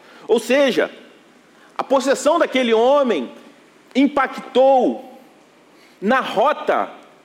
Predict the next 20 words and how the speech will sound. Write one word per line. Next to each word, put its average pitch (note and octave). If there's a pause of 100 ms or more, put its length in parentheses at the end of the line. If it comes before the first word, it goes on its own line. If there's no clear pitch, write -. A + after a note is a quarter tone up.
(140)
de E3+
viagem G#3+ (520)
das B3+
pessoas C4+
da C#4
região. C4+ (1400)
Porque -
era D4
alguém C4+
violento, C4
incontrolável, B3+
indomável. B3+ (680)
Era B3
impossível C4+
que C4+
alguém B3
passasse A#3+ (580)
por -
perto B3+
dele. B3+